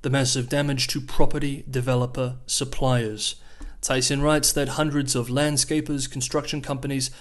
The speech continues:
sculpture makers and other suppliers to China's massive real estate industry have complained that they can no longer afford to pay their bills because some developers, including China Evergrande and others, still owe them money. Quote,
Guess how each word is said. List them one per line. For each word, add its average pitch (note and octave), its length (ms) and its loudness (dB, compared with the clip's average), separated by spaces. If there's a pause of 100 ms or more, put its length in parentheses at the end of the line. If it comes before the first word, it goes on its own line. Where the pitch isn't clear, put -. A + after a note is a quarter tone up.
(160)
sculpture C3+ 440 0
makers C3+ 400 0
and B2+ 120 2
other B2 180 0
suppliers D3 640 0 (280)
to - 80 -8
China's C3+ 420 0
massive C3 340 0
real C3 140 0
estate B2+ 260 -2
industry D3 560 -2 (340)
have C3 120 0
complained C#3+ 520 2
that C3 200 0
they C#3+ 140 0
can C3+ 200 -4
no C#3 140 0
longer D3 280 -2
afford C3+ 280 -4
to - 60 -6
pay C3+ 160 -2
their A#2+ 160 -2
bills E3+ 460 4 (380)
because C#3+ 560 -2
some D3 340 2
developers, C#3 680 0 (240)
including C3 400 -2
China C3 320 0
Evergrande C3+ 640 0
and C3 100 -2
others, C3+ 380 0 (260)
still E3 460 2
owe C3+ 200 -2
them B2 240 -2
money. E3 420 -2 (420)
Quote, D#3+ 340 2